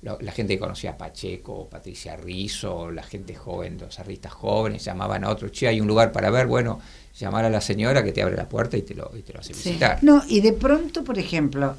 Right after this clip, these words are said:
Speaker 3: suponte, la incorporación de una obra de Ehrlich, que era un artista muy posterior, o sea, como que son como otras generaciones, también habla de mantener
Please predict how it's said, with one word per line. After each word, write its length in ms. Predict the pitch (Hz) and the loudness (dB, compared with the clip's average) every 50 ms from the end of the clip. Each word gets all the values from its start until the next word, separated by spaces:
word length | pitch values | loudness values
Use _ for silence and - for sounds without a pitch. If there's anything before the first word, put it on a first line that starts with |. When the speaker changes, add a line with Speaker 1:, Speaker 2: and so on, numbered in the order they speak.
| - - | -12 -16
Speaker 3:
suponte, 480 | - - - 151 135 139 135 117 143 139 | -14 -10 -8 -8 -6 -6 -6 -4 -2 0
la 80 | 139 | 2
incorporación 640 | 151 147 147 160 151 143 160 160 160 151 - 208 226 | 2 2 2 0 -2 0 0 0 0 0 2 4 4
de 80 | 233 247 | 4 6
una 180 | 240 220 202 196 | 6 4 4 4
obra 240 | 196 196 196 196 | 4 6 6 6
de 100 | 185 185 | 8 8
Ehrlich, 680 | 175 170 165 151 143 139 127 127 127 120 - - - - - - - - - - - - - - - - - | 8 8 8 6 4 4 4 2 2 0 -2 -6 -12 -12 -14 -16 -16 -16 -14 -14 -12 -10 -10 -10 -10 -10 -6
que 100 | - - | -4 0
era 80 | 151 165 | 2 4
un 80 | 170 | 4
artista 600 | 156 139 120 - 143 139 - - 196 185 170 - - - - - - - - - - - - - - | 4 4 2 0 -4 -6 0 4 6 6 6 6 0 -10 -20 -20 -20 -20 -20 -20 -20 -20 -20 -20 -8
muy 360 | 156 165 175 196 220 233 214 | 2 6 8 10 10 8 8
posterior, 800 | 185 170 160 139 139 - 139 135 139 143 143 135 131 131 151 175 170 - - - - - - - - - - - - - | 4 2 -2 -4 0 2 2 4 6 6 6 6 4 2 0 -4 -8 -10 -18 -20 -20 -20 -20 -20 -20 -20 -20 -20 -20 -16
o 60 | 107 | -12
sea, 240 | - - 135 131 123 | -4 0 2 2 2
como 300 | 113 120 117 117 117 104 | 4 2 2 2 2 0
que 180 | 95 87 - - - - - - - - - - - | -2 -6 -6 -12 -20 -20 -20 -20 -20 -20 -20 -20 -18
son 300 | - - - 143 143 139 | -14 -6 -2 -2 -2 -2
como 240 | 165 160 147 131 131 | 0 0 2 2 2
otras 240 | 139 143 147 143 | 2 2 0 0
generaciones, 920 | - 151 147 139 131 139 135 135 - - 160 147 139 131 135 147 170 170 - - - - - - - - - - - - | 4 6 6 6 6 4 2 2 2 4 4 6 6 8 6 6 4 2 -4 -8 -16 -20 -20 -20 -20 -20 -20 -20 -18 0
también 440 | - 160 160 170 190 240 262 269 247 | 2 4 6 8 8 10 10 10 8
habla 580 | 208 226 262 262 240 190 151 143 131 127 127 - | 8 8 6 6 6 6 6 6 4 4 0 -4
de 160 | - 135 143 | 0 4 6
mantener 800 | 139 139 135 131 135 - 143 139 147 156 165 175 180 190 160 - | 8 8 8 6 4 4 6 6 8 8 8 6 6 4 -2 -8